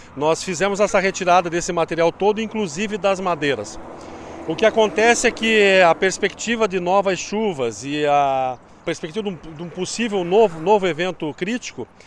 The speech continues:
faz com que a gente tenha uma pressa muito grande de retirar essa madeira agora da bacia do Jacareí como um todo, não apenas do, do leito dele como foi feito anteriormente. Porque pode acontecer uma nova enchente e essa, essa madeira que nós,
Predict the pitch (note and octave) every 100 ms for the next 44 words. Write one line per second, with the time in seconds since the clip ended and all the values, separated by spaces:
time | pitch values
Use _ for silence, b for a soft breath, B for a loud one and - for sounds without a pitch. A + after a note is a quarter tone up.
0 | B B - F3+ G3+ A3 - G#3 F#3 G3
1 | G#3 G#3 F3+ G3 G3+ F#3+ F#3 F#3 F3 G3+
2 | G3+ F3+ A3+ G#3 F#3+ A3+ - E3+ D3+ F3
3 | F3 C#3+ F3 G3 D#3+ F#3+ F#3 - - A#3+
4 | A3+ G3 F#3+ E3+ F3 G#3+ A#3 B3+ A#3 G#3
5 | F3+ A#2 - - B B B B - E3+
6 | B3 B3 - G#3 A#3 A3+ E3 F#3 F#3+ E3+
7 | F#3 F3 F#3+ A3 G#3 E3 G3 G3+ G3+ G3+
8 | G3+ F#3 - F3+ F#3 F3 F#3+ F3+ C#3+ B2
9 | - B B B B B - D#3 D3 -
10 | G3 G3+ F#3 F#3 E3+ F#3 F3 F3 F#3+ A3
11 | - G#3+ A3+ A3+ G#3+ G#3 G#3 E3+ F#3+ F#3
12 | G3+ F#3 E3 F#3+ E3 E3+ F3 -